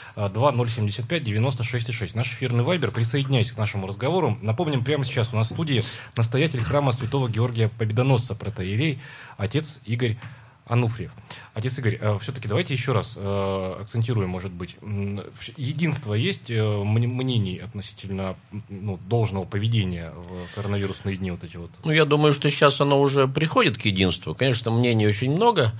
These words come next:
Speaker 2: люди по-разному реагируют, и русский человек, он такой своеобразный, он надеется на авось часто, что это меня не коснётся. Вот. Но это, мне кажется, связано с тем, что мы очень много пережили.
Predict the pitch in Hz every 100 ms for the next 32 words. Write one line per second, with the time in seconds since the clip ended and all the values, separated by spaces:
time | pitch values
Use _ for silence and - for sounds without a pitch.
0 | - - - - - 107 113 107 110 113
1 | 110 101 101 101 104 117 156 208 175 147
2 | 131 - 120 120 135 - 123 113 120 120
3 | 117 - 101 95 95 98 90 - 104 123
4 | 151 151 127 123 117 - 92 92 92 98
5 | 87 - 90 92 104 127 143 - - 110
6 | - 101 104 - - - - 95 85 87
7 | 87 85 80 80 76 95 156 175 151 -
8 | 123 - - - - 120 117 110 110 165
9 | 175 170 156 131 156 160 165 151 135 147
10 | 156 156 147 151 147 - 185 - 139 147
11 | 160 - 139 139 135 131 139 147 147 160
12 | 113 69